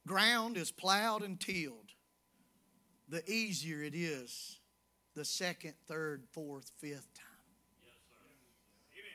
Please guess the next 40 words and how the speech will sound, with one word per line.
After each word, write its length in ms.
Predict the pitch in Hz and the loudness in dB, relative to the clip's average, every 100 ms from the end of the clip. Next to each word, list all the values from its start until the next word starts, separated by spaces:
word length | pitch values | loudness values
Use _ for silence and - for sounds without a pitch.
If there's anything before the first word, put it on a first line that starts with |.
| - - | -18 -4
You 160 | 175 277 | 2 4
go 120 | 269 | 8
out 200 | 254 - | 8 8
there 160 | 247 226 | 6 6
and 100 | 220 | 4
you 100 | 240 | 2
take 300 | 240 226 180 | 4 2 2
ground. 520 | 214 226 220 202 190 - | 4 4 2 0 -6 -4
How 100 | 208 | 2
many 140 | 220 | 4
of 20 | |
y'all 140 | 214 202 | 4 4
have 40 | |
ever 180 | 214 175 | 2 2
plowed 400 | - 214 208 190 | 0 4 4 4
somewhere 360 | 220 202 196 | 0 2 2
where 100 | 175 | 2
there 160 | 170 170 | 2 0
never 320 | 175 202 196 | 2 2 2
had 300 | 175 190 175 | 0 0 0
been 100 | 196 | 0
anything? 540 | 196 185 170 185 156 127 _ _ _ - - - - - - | 0 0 -2 -4 -6 -10 _ _ _ -20 -20 -20 -20 -12 2
There's 220 | 214 208 | 2 4
so 100 | 220 | 2
many 240 | 214 190 | 2 2
rocks. 540 | 165 185 220 202 - 226 | 0 4 8 6 4 0
It's 160 | 220 | 2
so 100 | 196 | 2
hard. 320 | 175 208 220 | 0 2 2
You'll 120 | 208 262 | 2 0
be 80 | |
going 260 | 233 226 220 | 2 2 2
along 240 | 214 220 | 0 -2
fine, 300 | 185 214 208 | 2 2 4
and 80 | 185 | 0
then 120 | 180 190 | -2 10
boom, 320 | 480 359 202 | 10 12 6
you'll 140 | 190 220 | 2 2
hit 240 | 240 220 | 2 2
something. 320 | - 220 214 | 0 0 -2